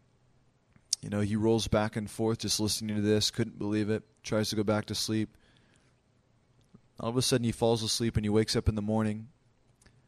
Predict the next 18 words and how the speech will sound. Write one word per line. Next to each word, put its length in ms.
and 120
he 80
goes 360
to 80
the, 280
uh, 340
the 140
man 300
there 120
at 80
the 80
counter 320
and 80
he 80
says, 260
"Hey, 120
where, 280
uh, 300